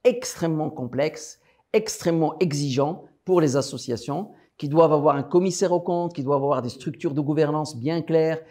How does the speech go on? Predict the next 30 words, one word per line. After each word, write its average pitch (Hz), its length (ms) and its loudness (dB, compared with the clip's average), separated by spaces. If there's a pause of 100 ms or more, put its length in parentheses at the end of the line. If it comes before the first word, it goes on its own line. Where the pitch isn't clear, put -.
(340)
et, 190 360 8
euh, 147 380 6
bien 160 240 2
évidemment, 147 720 0
qui 165 140 2
re-, 151 120 6
doivent 156 220 4
rendre 147 320 2
compte 208 320 0
également 139 580 -2 (220)
au 160 80 -2
secrétariat 156 540 -2
général 131 320 -2
du 127 60 -4
gouvernement, 147 360 -2
qui 156 140 -8
fait - 120 -4
un 143 80 0
travail 151 460 4
extraordinaire 151 720 -2 (300)
d'encadrement 143 960 2
et 196 100 4
d'accompagnement 147 840 0
des 127 200 -4
associations 131 520 -8
du 131 100 -8
secteur 143 320 -4
associatif 151 540 -8 (340)
en 147 100 -2
général. 113 400 -4